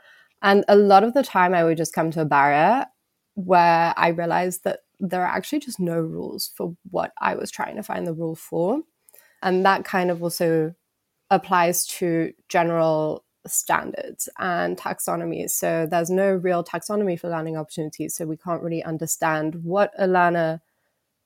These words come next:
knows by doing a certain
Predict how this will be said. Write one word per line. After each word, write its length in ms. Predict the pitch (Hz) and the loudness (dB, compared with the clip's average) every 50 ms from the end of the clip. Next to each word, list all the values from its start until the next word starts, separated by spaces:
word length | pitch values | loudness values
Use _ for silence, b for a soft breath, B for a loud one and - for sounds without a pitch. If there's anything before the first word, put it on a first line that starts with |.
| _ _ - | _ _ -2
knows 680 | 190 185 180 190 208 214 208 190 185 190 196 185 - - - - | 2 4 8 10 12 12 12 12 10 8 6 4 0 -4 -8 2
by 600 | 165 190 180 180 180 180 175 175 170 170 170 - - _ _ _ _ _ | 6 8 10 10 10 10 8 8 6 4 2 0 -4 _ _ _ _ _
doing 360 | - 190 190 190 180 175 170 - | 4 6 8 8 6 6 4 2
a 100 | 180 170 | 0 0
certain 440 | - 175 160 - 175 165 160 165 | 0 0 0 2 0 0 0 0